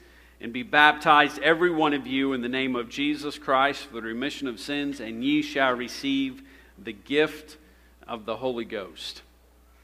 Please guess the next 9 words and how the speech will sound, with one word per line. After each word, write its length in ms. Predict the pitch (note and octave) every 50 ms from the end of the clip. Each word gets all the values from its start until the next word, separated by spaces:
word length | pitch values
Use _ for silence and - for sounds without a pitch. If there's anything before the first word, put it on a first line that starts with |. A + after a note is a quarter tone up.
| _ _ - - _ _ _ _ -
Now, 120 | - D3+ E3
this 220 | D#3+ G#3+ A3+ A3
is 80 | G3 E3
the 100 | D#3 E3+
first 360 | - - G3+ G3 F#3 - -
time 260 | G3+ F#3+ F#3 F#3 F3+
that 140 | D#3+ D3 D3
we 160 | E3 F3+ F3
find 800 | D#3+ - - - F3 E3+ E3+ D#3+ D3 C#3+ C#3+ C#3 C#3+ C#3+ C#3 C#3